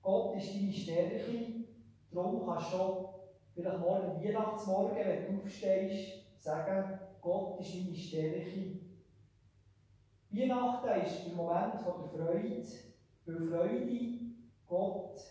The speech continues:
gehört zu dir, er kommt zu dir. Freude, Gott verwandelt Situationen und schliesslich findest du zur Freude von Weihnachten,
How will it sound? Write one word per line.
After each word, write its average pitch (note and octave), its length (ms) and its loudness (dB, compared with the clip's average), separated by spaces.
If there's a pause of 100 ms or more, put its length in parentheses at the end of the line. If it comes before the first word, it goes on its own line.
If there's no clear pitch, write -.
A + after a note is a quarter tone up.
(720)
gehört E3+ 440 -2 (400)
zu D#3+ 200 -12
dir, F3 680 -2
er E3 140 -4
kommt E3+ 480 -4
zu E3 180 -8
dir. F#3+ 520 -2 (520)
Freude, F3+ 800 0 (220)
Gott F#3+ 320 0
verwandelt D#3+ 580 0
Situationen E3 1300 0 (560)
und D#3+ 120 -8
schliesslich G3+ 540 -2 (760)
findest G#3 420 -4
du F3 40 -2
zur D#3+ 160 -6
Freude G3 320 2
von D#3+ 300 -4
Weihnachten, G3 960 -2